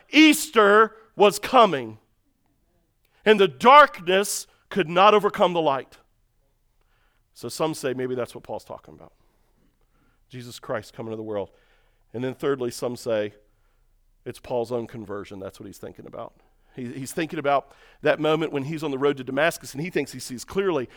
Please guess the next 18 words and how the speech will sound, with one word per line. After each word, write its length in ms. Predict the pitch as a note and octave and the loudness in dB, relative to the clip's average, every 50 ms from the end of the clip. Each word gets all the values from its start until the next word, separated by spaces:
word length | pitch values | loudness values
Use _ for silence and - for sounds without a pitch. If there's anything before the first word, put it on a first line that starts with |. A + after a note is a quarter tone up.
| - - - | -16 -8 -2
but 140 | E3+ E3 D3 | -2 -2 0
when 140 | D#3 C#3+ | -2 -4
he's 180 | D3 E3 F3+ D3 | -4 -6 -8 -10
exposed 560 | D3+ - - - - - F#3 F3+ F#3 F#3 - | -10 -10 -10 -12 -6 -2 2 2 2 2 0
to 60 | - | -4
the 60 | D#3+ D3 | -4 0
light 180 | C#3+ D#3 D#3 | 0 0 0
of 40 | D3+ | 0
the 60 | C#3 | -4
glory 200 | C3+ C#3+ D3 C#3+ | -8 -6 -4 -4
of 80 | C3 A2+ | -4 0
God, 200 | D3 D#3 D3 C3+ | 4 4 4 4
he's 140 | B2+ B2 - | 2 -4 -10
blinded 500 | - D3 D#3 E3+ F3+ F#3+ F#3 D3 C#3 - | -4 0 2 2 2 2 0 -4 -8 -6
physically. 580 | - G3 G3 C#3+ D#3 - - B2+ B2+ C#3 C3 _ _ _ _ | -2 -2 -2 -2 -4 -12 -10 -10 -10 -10 -10 _ _ _ _
He 100 | - E3+ | -6 -4
then 160 | E3 D3+ D3 | -4 -4 -4
travels, 720 | C3 - - - E3 D#3+ F#3 G3+ F3 F3+ E3+ F3 F3 - | -6 -8 -4 0 2 4 4 4 2 2 -2 -2 -2 -4